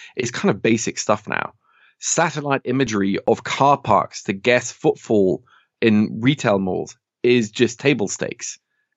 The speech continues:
Everybody has this stuff. So the chances of us ordinary investors beating some of these titanic funds in that game is basically de minimis. It is zero. But we do know, thanks to people like Bogle and his colleagues,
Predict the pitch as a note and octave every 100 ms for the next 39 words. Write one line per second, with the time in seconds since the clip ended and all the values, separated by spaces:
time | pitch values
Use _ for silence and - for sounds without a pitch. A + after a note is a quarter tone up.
0 | _ C3+ D#3 E3 C#3 G#2+ C#3 C#3+ F#2+ -
1 | - - - - _ _ _ _ _ -
2 | C3 C3+ - E3 D#3 C#3+ A2 - - B2
3 | G2 C#3+ C3+ - - C#3 D3 C#3 B2 A#2+
4 | A#2 - G2 F#2 F2+ - _ _ _ _
5 | _ A2+ _ D3 E3 C#3+ A2 G2+ F#2 _
6 | _ _ - D3 C#3 B2 A2+ - A#2 C3+
7 | C#3+ - C3 A#2 A2 A2 - C3+ C3 G#2+
8 | G2 G#2+ G#2+ - - D#3+ - A2 G2+ G#2
9 | F2 D2+ - G#2 C3 A2 F#2+ G2+ F2+ -
10 | - - _ _ _ _ _ _ _ -
11 | - C#3 A2+ - - - A#2 A#2 B2 F#3
12 | D#3+ B2+ G#2+ G2+ B2+ A2 B2 C3+ C3+ C3
13 | A#2 - A#2 A#2+ G#2+ G2+ G2+ - - G#2+
14 | G#2+ G2+ G#2 G2 - F3 D#3 F#2+ G2+